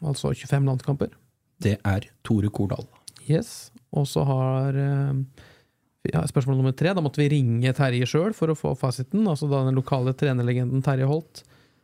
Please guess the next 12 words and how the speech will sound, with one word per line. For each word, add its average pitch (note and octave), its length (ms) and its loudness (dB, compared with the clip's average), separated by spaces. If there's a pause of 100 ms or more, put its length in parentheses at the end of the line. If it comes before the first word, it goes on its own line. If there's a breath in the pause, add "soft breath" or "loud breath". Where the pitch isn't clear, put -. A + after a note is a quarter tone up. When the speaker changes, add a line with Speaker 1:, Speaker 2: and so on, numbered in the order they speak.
(100)
Speaker 1:
har D3 100 6
vært D#3+ 120 2
hovedtrener C3+ 500 2
for C#3+ 100 0
flere C3+ 540 2
lokale C#3 480 0
seniorlag. C#3+ 480 -2
Hvilke? C#3 480 -4 (440 soft breath)
Speaker 2:
Han F#2 200 0
har G2+ 100 4
vært F#2 200 0
for F2+ 260 0